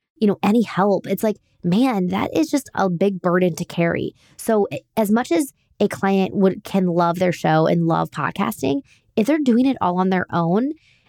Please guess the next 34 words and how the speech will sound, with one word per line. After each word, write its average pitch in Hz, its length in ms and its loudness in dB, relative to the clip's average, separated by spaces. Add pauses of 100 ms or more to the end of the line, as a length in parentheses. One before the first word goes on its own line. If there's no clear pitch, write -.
(120)
or 214 140 4
they're 220 80 2
just 220 220 -2
not 170 340 2
seeing 214 500 2 (420)
an 175 120 0
R 165 220 2
O 170 120 0
I, 254 500 2
or 190 280 2 (200)
their 185 180 -2
audience 214 420 0
is 208 100 0
not 214 160 -2
talking 202 420 0
to 190 100 -4
them, 185 420 2 (320)
or 190 120 2
they 170 240 0
have 156 280 -6
twenty 240 340 -2
downloads, 185 800 2
like, 240 140 -2 (540)
that's 302 180 -4
gonna 392 200 2
wear 277 240 4
on 190 120 2
them 170 160 4
over 170 180 0
time, 165 440 0
and 185 400 2
they're 208 100 0
gonna 233 180 0
probably 240 680 0